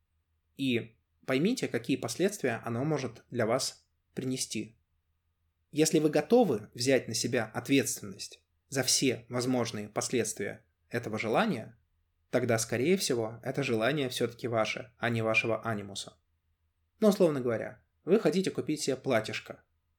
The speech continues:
Если вы покупаете это на последние деньги и вам будет нечего кушать, то осознаёте ли вы в момент покупки,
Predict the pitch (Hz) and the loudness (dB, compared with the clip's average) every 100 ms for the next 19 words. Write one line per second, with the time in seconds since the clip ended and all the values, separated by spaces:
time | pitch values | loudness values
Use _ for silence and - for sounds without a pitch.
0 | _ _ _ _ _ _ 139 165 - 160 | _ _ _ _ _ _ 4 4 6 2
1 | 151 139 151 - 151 165 147 139 - 135 | 2 0 -2 -2 2 4 4 2 -2 -2
2 | - 147 143 - - 156 143 139 139 139 | -4 -4 -2 -2 2 0 2 -2 0 0
3 | 123 123 131 147 143 139 139 151 - 143 | 0 -4 0 0 2 0 0 -2 0 0
4 | 147 302 - - - _ _ _ _ _ | 2 2 2 -4 -10 _ _ _ _ _
5 | _ _ _ _ _ 151 143 135 135 _ | _ _ _ _ _ 6 6 4 0 _
6 | _ _ _ _ _ _ _ _ _ _ | _ _ _ _ _ _ _ _ _ _
7 | _ 143 - 156 160 226 226 131 127 143 | _ 0 4 4 4 4 4 2 4 2
8 | 120 - 131 135 156 117 117 117 - 262 | 0 -4 0 2 2 0 -4 -4 2 0
9 | - - 117 | 0 -10 -10